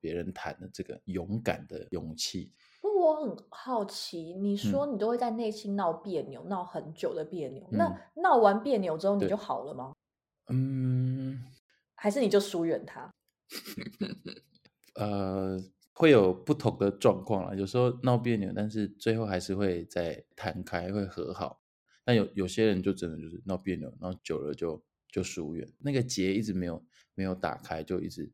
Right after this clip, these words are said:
Speaker 1: 就一直反复的打结，越结越深。
Speaker 2: 那你觉得你不敢讲，像你刚刚讲说会很害羞，那个原因是什么？
Speaker 1: 嗯。
Speaker 2: 是不是可能你会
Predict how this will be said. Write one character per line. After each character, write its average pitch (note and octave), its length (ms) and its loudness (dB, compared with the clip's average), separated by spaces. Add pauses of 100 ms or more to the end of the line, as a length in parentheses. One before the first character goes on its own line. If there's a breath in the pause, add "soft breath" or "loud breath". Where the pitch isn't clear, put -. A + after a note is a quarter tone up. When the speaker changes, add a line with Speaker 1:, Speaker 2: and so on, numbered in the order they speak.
(120)
Speaker 1:
就 A2 120 0
一 - 120 -4
直 G#2 100 -2
反 F2+ 260 0
复 A2 180 4
的 F2+ 100 2
打 E2 200 -2
结， D#2 220 -8
越 F#2+ 160 -2
结 D#2 220 -8
越 E2 160 -6
深。 C#2+ 260 -8 (680)
Speaker 2:
那 F#4+ 140 -2
你 C#4+ 140 -2
觉 G#3 160 0
得 A3 60 2
你 G#3+ 120 2
不 F#3+ 120 -8
敢 F#3+ 240 2
讲， G3 180 2
像 C#4 140 -2
你 G#3+ 60 2
刚 G3+ 160 4
刚 A3+ 100 0
讲 F#3+ 240 -2
说 G3 320 -2 (380 loud breath)
会 B3 520 4
很 F3 280 -2
害 G3 320 -2
羞， - 440 -4 (220 soft breath)
那 F4 160 -2
个 C#4+ 80 2
原 G3+ 260 4
因 G#3 140 0
是 F#3+ 160 2
什 F#3 220 -6
么？ - 200 -16
Speaker 1:
嗯。 G#3 80 -16
Speaker 2:
是 - 160 -6
不 D4 80 -2
是 C#4 600 -4 (320 soft breath)
可 G#3+ 120 2
能 C4+ 140 4
你 A#3+ 60 2
会 D4+ 140 -4